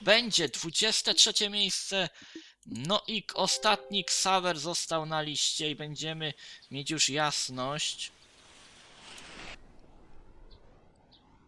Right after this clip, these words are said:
Xaver, oj, to nie wygląda za dobrze, Xaver.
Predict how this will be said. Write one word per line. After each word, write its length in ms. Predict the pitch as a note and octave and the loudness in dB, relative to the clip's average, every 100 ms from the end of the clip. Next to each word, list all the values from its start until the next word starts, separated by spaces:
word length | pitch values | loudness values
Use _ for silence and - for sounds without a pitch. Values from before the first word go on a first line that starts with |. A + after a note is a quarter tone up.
| _ - | _ -20
Xaver, 1080 | - - G#2+ A2 A2+ A2+ A#2 A#2+ C3 C#3 C3+ - | -14 -6 0 0 0 -2 0 2 2 0 -4 -6
oj, 1120 | A2+ A#2+ B2 C3 C#3 C#3 C#3+ D3 D3+ D3+ D#3 | -4 -2 0 0 0 -2 -4 -8 -8 -6 -6
to 200 | - D3+ | -4 0
nie 160 | D#3 | 0
wygląda 460 | D#3 D#3 D3+ D3+ D3+ | 0 0 0 4 4
za 120 | D3 | 6
dobrze, 260 | C#3 C3 C#3 | 4 2 0
Xaver. 520 | - C3+ A#2+ A2 G#2 | 4 4 6 4 2